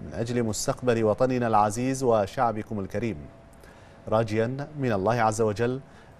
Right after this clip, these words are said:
أن يعيد علينا هذه المناسبة المجيدة ووطننا ينعم بمزيد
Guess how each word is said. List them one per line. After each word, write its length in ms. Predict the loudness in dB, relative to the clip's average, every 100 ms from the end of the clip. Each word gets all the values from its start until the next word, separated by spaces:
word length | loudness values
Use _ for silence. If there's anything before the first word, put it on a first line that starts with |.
| -14
أن 100 | -8
يعيد 280 | -4 2 6
علينا 520 | 6 4 0 -2 -2
هذه 160 | -2
المناسبة 540 | -2 -2 -4 -4 -4 -2
المجيدة 640 | -2 -2 -4 -2 -2 0 2
ووطننا 600 | 2 2 -2 -2 -4 -4
ينعم 600 | -2 -4 -2 -2 -2 -4
بمزيد 640 | -4 -6 -4 -6 -6